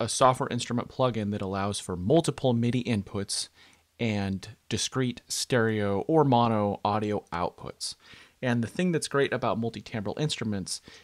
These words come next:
is they allow for greater C P U efficiency. You can have sixteen instruments loaded up into just one instance of a plugin rather than having to have sixteen instances of that same plugin. Um,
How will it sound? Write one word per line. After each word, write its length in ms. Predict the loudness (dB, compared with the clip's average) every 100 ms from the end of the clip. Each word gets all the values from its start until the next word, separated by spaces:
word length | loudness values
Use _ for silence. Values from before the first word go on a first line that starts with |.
| -10
is 120 | -4
they 100 | 0
allow 320 | 2 4 4
for 160 | 4 0
greater 400 | -2 0 0 0
C 320 | -2 -2 -4
P 160 | -4 -4
U 420 | -2 2 2 0 -4
efficiency. 760 | -8 -4 -4 -2 -4 -4 -6 -10 _ _
You 100 | -4
can 140 | 0
have 240 | 0 0 -2
sixteen 600 | 0 2 0 0 0 0 0
instruments 560 | -2 -2 -4 -4 -6
loaded 280 | -4 -2 -2
up 180 | -4 -4
into 240 | -6 -6
just 320 | -6 -4 -4 -6
one 540 | -6 0 2 2 -2 -6 _ _
instance 520 | -4 -2 -2 -6 -6 -6
of 160 | -8
a 60 | -10
plugin 460 | -4 -2 0 -2 -6
rather 260 | -4 -6
than 200 | -6 -6
having 280 | -6 -8 -8
to 60 | -8
have 280 | -6 -8 -10 _ _ _
sixteen 960 | -10 -4 -4 -2 -4 0 0 0 -2 -8 -10
instances 720 | -8 -8 -10 -10 -10 -12 -16 _
of 200 | -10 -8
that 200 | -8 -8
same 280 | -8 -8 -10
plugin. 420 | -6 -8 -8 -16 -20 _ -20 -18 -20 -20 _ -2
Um, 480 | 2 4 4 2